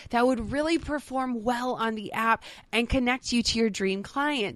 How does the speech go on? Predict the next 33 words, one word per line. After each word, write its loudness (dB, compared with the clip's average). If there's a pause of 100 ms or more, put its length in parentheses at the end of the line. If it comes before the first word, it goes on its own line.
(520)
A 6
lot 6
of 0
times, 4
if 2
I'm 4
struggling 2
with 2
different 2
blog 4
content 0
or 0
not 0
really -2
sure 0
what 2
to 0
say, 4 (240)
I'll 4
just 0
start 4
Googling 2
how 6
to 4
with 2
weddings 2
or 6 (200)
how 6
to 0
with 2
podcasts 0
or 0
marketing, 2